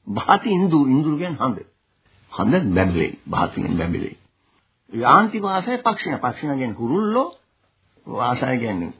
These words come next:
කූඩු වලට යති. ඉත්තේව මාදි මේවා. තින්කා මොන කවිද? තින්කාවයන්. වාර්තා මේ නම් ප්‍රචක්ෂතේ. මේවට කියන්නේ වාර්තා කියලා. දැන් මේ අවුරුදු ඈත අතීතයේ කියපු කියමන කොච්චර ඇත්තද? දැන් අපි කතා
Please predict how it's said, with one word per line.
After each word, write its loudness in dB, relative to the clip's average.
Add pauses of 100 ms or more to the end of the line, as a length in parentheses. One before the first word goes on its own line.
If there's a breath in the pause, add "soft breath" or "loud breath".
කූඩු -2
වලට 0 (800)
යති. -4 (840)
ඉත්තේව -2
මාදි -4
මේවා. -2 (720)
තින්කා 4
මොන 2
කවිද? 0 (500)
තින්කාවයන්. 0 (640)
වාර්තා 6
මේ 4
නම් 4
ප්‍රචක්ෂතේ. -2 (400 soft breath)
මේවට 4
කියන්නේ 0
වාර්තා -2
කියලා. 0
දැන් 0
මේ 0
අවුරුදු -2 (720 soft breath)
ඈත -6
අතීතයේ 0
කියපු -2
කියමන 0
කොච්චර -4
ඇත්තද? -6
දැන් 0
අපි -2
කතා -2